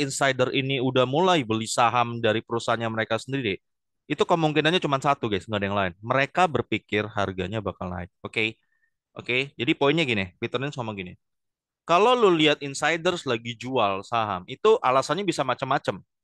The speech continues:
Mungkin aja alasannya, contoh dulu, eh,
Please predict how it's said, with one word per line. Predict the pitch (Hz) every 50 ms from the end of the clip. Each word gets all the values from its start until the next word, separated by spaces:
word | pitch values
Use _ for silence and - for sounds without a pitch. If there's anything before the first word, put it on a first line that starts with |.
| _ _ _
Mungkin | - 113 120 117 120 113
aja | 113 117 139 165 156
alasannya, | 127 113 107 - - 117 117 139 147 151 - _ _ _ _ _ _ _
contoh | - 147 139 139 139 156 143 120
dulu, | 110 120 143 170 170 - _ _ _ _
eh, | 107 107 110 110 110 110 107